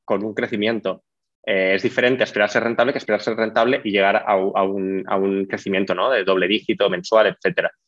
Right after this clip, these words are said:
Eh, y además con, con dinero, eh, de inversores de capital riesgo, ¿no? Se conoce como Venture Capital. Es un juego un poco diferente que si, si os interesa y queréis entramos luego. Pero, mm, la, <laughs> la, la cuestión es que no,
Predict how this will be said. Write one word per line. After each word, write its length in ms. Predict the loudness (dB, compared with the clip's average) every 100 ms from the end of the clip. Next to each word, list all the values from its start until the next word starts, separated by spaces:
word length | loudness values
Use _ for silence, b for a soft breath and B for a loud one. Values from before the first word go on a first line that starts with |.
| _ _ _
Eh, 280 | 0 2 2
y 60 | 2
además 260 | 2 0 0
con, 280 | -2 -2
con 200 | -2 -2
dinero, 540 | 0 0 2 4 4 2
eh, 540 | 0 0 0 0 -2 -2
de 380 | -4 -4 -4
inversores 420 | -4 -4 -2 -4 -4
de 60 |
capital 280 | -6 -4 -4
riesgo, 280 | -2 -4 -6
¿no? 120 | -14
Se 140 | -10 -12
conoce 200 | -12 -2
como 140 | 0
Venture 260 | 0 -4 -4
Capital. 440 | -4 -4 -4 -6 -6 _ _ _ _ _ -18 -2
Es 80 |
un 80 | -2
juego 180 | 0 0
un 60 | 0
poco 160 | 0
diferente 380 | 0 0 0 0
que 240 | 0 -2 b b _ _ -12
si, 400 | -6 -4 -4 -4
si 220 | -4 -2
os 160 | 0 -2
interesa 320 | -2 -2 -2
y 20 |
queréis 200 | -2 -2
entramos 320 | -2 0 0
luego. 340 | 2 0 -2 b b b _ 0
Pero, 260 | 2 4
mm, 460 | 2 0 -2 -6 -12 _ _
la, 200 | -2 -2
<laughs> 500 | -2 -4 -6 -10 -12 B B B B
la, 440 | 2 4 4 2 0
la 200 | -2 0
cuestión 360 | -2 0 0 0
es 100 | 0
que 400 | 0 2 2 0
no, 220 | -4